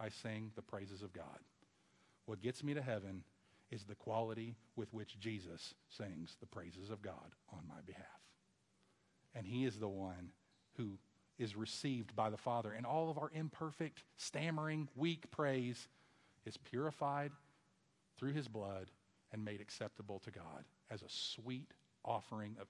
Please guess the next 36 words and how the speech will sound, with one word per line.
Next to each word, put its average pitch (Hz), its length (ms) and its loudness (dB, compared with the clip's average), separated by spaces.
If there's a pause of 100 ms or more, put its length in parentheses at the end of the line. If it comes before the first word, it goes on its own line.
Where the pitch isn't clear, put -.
incense 95 600 -8
in 98 60 -12
his 85 140 -12
nostrils. - 600 -14 (800)
So - 120 -2
let's 123 180 0
do 165 180 2
that. 101 200 -2 (340)
We're 104 100 -4
gonna 107 120 -2
pray, 123 380 2 (500)
and 110 80 0
then 110 80 2
we're 104 60 0
gonna 104 120 0
sing 113 260 0
imperfectly 101 680 -2 (340)
to 107 100 0
our 95 60 2
perfect 90 360 -8
Savior. 82 360 -10 (560)
Let's 107 140 -4
pray. 95 180 -2 (960)
Father, 131 220 8
thank 147 280 4
you 147 140 4
so 147 220 6
much 139 300 6
for 131 260 6
the 120 240 2 (260)
Word 135 240 6
of 120 120 2
God, 139 480 10
for 117 180 2
the 110 280 0 (640)
story 156 760 4